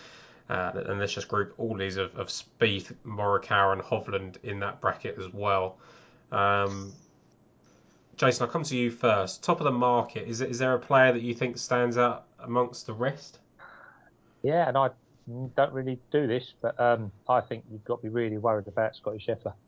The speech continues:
Speaker 1: Yeah.
Speaker 2: Um, uh, uh, look, I, is anybody value up there? I, you could make a case for every single one that you mentioned, and there are reasons why you back.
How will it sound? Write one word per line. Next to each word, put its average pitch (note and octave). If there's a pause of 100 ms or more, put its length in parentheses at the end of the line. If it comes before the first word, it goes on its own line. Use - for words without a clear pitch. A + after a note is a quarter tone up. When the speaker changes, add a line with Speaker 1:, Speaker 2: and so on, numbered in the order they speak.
Speaker 1:
Yeah. G#2+ (400)
Speaker 2:
Um, G#2+ (140)
uh, A#2+
uh, - (320)
look, -
I, - (140)
is D#3
anybody D3+
value B2
up A#2+
there? B2
I, A#2+
you A#2
could -
make F#2+
a G#2
case F#2+ (100)
for F#2+ (880)
every G#2
single G2+
one G#2+
that G#2
you A2
mentioned, A2
and A2
there A2+
are A2
reasons A2
why A#2+
you G#2 (140)
back. F#2